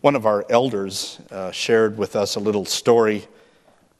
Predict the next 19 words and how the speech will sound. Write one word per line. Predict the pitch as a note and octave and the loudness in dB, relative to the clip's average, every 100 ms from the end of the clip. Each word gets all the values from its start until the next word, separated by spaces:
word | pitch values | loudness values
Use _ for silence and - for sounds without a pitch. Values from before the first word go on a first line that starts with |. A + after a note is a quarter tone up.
| - | -10
the | A2 A#2 | 0 2
other | G#2+ F#2+ | 2 0
day | G#2 G#2 G#2+ G#2+ | 2 2 -2 -8
in | - G#2+ | -6 -4
his | G#2 G2 | -2 -4
devotion | G2 G2+ A2 B2+ A2 F#2+ | -4 -2 0 0 -4 -12
for | - G2 | -6 -4
our | F#2+ | -2
meeting. | G#2 A#2 G2 G#2 | -2 -2 -4 -6
And, | A#2+ C#3 | -4 -2
and | D3+ | 0
I | D3 | 0
share | - A3 | 4 4
it | E3 | 6
also | E3+ D3+ | 4 2
to | B2+ | -2
point | - D3 | 0 0
out | C#3 B2 | 2 0
just | D4 - | 0 -2